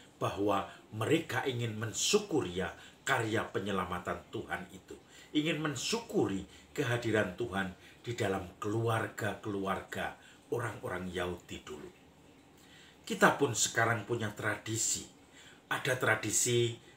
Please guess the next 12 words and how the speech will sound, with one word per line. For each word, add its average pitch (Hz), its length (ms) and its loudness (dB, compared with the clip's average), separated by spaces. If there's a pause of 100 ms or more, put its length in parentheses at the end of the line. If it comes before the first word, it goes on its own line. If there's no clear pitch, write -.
(160)
kalau 95 240 2
ibu-ibu 110 560 0
yang 98 320 0 (640)
menikah 120 720 0
itu 110 320 -4
sebelumnya, 107 880 -2 (560)
eh, 95 320 -4
midodareni, 131 880 6 (480)
yaitu 104 400 -2
malam 127 560 4
terakhir 113 560 2 (240)
sebelum 110 560 2